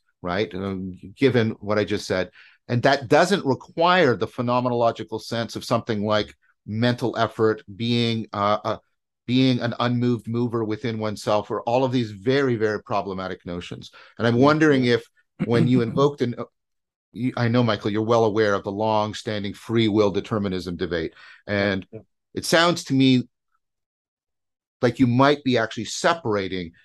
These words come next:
Speaker 1: the phenomenological sense from self-determination, or maybe you aren't. And that's the question I'm asking you. What, what, like, what do you,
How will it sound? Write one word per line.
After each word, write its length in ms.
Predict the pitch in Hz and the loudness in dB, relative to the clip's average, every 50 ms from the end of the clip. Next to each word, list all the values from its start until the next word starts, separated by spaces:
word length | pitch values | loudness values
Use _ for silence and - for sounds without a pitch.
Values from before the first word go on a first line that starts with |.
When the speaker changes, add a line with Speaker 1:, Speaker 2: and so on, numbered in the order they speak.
| _ _ _ _ _ _ | _ _ _ _ _ _
Speaker 1:
the 120 | _ 101 | _ -6
phenomenological 880 | - - 127 123 123 123 120 110 107 110 113 113 117 113 110 - 95 95 | -4 0 2 4 4 4 4 4 4 4 4 4 2 0 -2 -8 -8 -8
sense 340 | - - - 101 - 110 - | -6 -4 -4 -4 -4 -6 -10
from 200 | - - 107 92 | -10 -8 -8 -8
self-determination, 880 | - - 110 101 - - 95 - 113 101 101 98 98 95 - 120 107 104 | -2 0 0 0 0 -4 -6 -4 -4 -4 -4 -4 -4 -4 -2 -4 -2 0
or 140 | 120 120 117 | 2 2 2
maybe 340 | 113 120 123 131 135 123 123 | 4 4 4 4 2 2 0
you 260 | 120 113 107 107 110 | -2 -2 -2 0 2
aren't. 300 | 127 135 113 92 - - _ | 2 2 2 2 -2 -8 _
And 160 | - 98 107 113 | -12 -8 -4 -4
that's 160 | 120 120 - | -4 -4 -4
the 100 | - 110 | -6 -6
question 360 | - - 110 107 - - 92 | -2 -2 -2 -2 -4 -8 -10
I'm 120 | 87 87 | -10 -10
asking 360 | 85 85 82 - - - 90 80 | -10 -12 -12 -14 -16 -16 -16 -16
you. 100 | 73 - _ - - - _ | -16 -20 _ -20 -20 -20 _
What, 220 | - 143 175 170 147 | 0 0 0 0 -2
what, 200 | 127 135 143 139 | -4 -4 -2 0
like, 180 | 131 127 113 - | 0 -2 -2 0
what 200 | 120 131 127 - | -4 -4 -2 -2
do 40 | |
you, 160 | 127 117 110 | -6 -8 -8